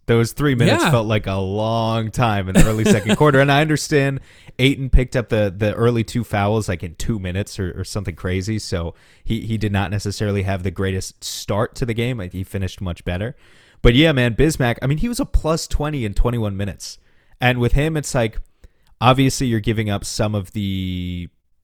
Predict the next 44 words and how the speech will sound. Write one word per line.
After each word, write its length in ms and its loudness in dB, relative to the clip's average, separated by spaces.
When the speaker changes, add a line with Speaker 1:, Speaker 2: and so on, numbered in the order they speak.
Speaker 1:
rim 400 -2
gravity, 520 -4
the 160 -4
roll 220 0
gravity 460 -4
that 160 -8
you 100 -6
have 260 -6
with 120 -8
JaVale. 440 -4
But 160 4
on 140 -4
the 100 -2
other 160 -2
hand, 240 -2
JaVale 320 0
has 140 -2
been 240 -6
giving 240 -4
us 120 -2
so 200 -2
many 160 -2
questionable 560 -4
deci-, 460 -4
uh, 280 -2
decisions. 720 -4
Uh, 400 2
like, 300 0
he's 220 0
basically 400 2
been 200 -2
guaranteed 580 -2
for 160 -4
an 60 -2
offensive 520 -4
foul 400 -2
on 160 -4
one 140 -4
of 80 -8
his 220 -6
drives 380 -4
to 80 -6
the 100 -6
rim 360 -6